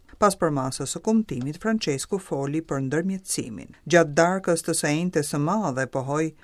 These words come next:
apostujt qenë pushtuar nga trishtimi. Jezusi i pa e u tha: "Mos të trishtohet zemra juaj, keni besim. Në shtëpinë e atit tim ka shumë banesa,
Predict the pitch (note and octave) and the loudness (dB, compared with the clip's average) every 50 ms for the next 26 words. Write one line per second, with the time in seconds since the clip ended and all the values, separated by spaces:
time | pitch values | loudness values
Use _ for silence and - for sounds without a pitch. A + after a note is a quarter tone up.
0 | - - D#3 F3 E3+ - B3 A#3+ - - - A3 F#3+ F#3+ - G3+ F#3 F3+ F3 - | -2 4 4 4 6 6 2 2 2 0 -4 -4 -2 -2 0 0 0 0 0 -2
1 | F3+ F3 - - - G#3 G#3 G#3 G3+ G3 G3 F#3+ F#3 F3+ F3+ - F#3+ F3+ - - | -4 -4 -4 -2 -2 0 0 0 0 -2 0 0 0 0 0 -2 -4 -4 -4 -4
2 | - - C#3 A2 - - - - - - - - - E3 E3+ E3 D3+ D3+ D#3+ E3 | -6 -4 -6 -6 -6 -8 -12 -14 -16 -18 -10 0 4 6 6 6 6 4 0 0
3 | D#3+ - - D#3 C#3+ C#3 C3+ - - D#3 D3 D3 D3 D3+ D3 C#3+ C#3 C#3 - - | 0 0 2 2 2 2 0 -2 -2 0 0 2 2 2 2 2 0 -2 -4 -4
4 | E3+ D3+ C#3+ C3+ C3+ D3 - _ - - E3 E3 D#3 D3 D3 - - E3 D3 - | 0 0 0 0 0 -4 -8 _ -6 -2 0 0 0 0 -2 -4 -4 -4 -4 -2
5 | - C#3 C#3+ C3 - - - - A3 G#3 F#3+ D3 C3 C3 B2+ A#2+ B2 C#3+ D3 C#3+ | -2 -4 -4 -6 -6 -10 -6 -4 -2 -2 -2 -4 -4 -6 -8 -6 -2 0 0 2
6 | C#3 C#3 C3+ C3+ C3+ C3+ C#3 C#3 C#3 C3+ C3+ C3+ C3+ C3+ C3+ - _ - - - | 2 2 2 0 0 0 0 0 0 2 2 2 0 0 -2 -6 _ -8 0 2
7 | F3 E3+ F3+ G3+ G3+ G3 G#3+ G#3 - - - D3 - - E2 - D#3 _ - F3+ | 2 4 4 2 2 0 -2 -2 -2 -4 -4 -6 -6 -8 -10 -12 -14 _ -2 2
8 | F3+ F#3+ F#3 - - A3 - A#3+ A#3+ A#3 A3+ A3 G#3+ G#3+ A3 A3 - G#3 - - | 2 2 2 2 0 -2 0 2 4 4 4 4 2 0 -2 -2 -4 -6 -4 -2
9 | A3 G#3+ G#3 G#3 - G#3 G3 G3 - A3+ G#3+ G3+ G3 G#3+ G#3 G3+ F#3 C#3 A2+ B2 | 0 0 0 0 0 -2 -2 -2 0 0 0 2 2 2 2 2 0 0 -2 -4
10 | - - - - - | -6 -6 -6 -6 -8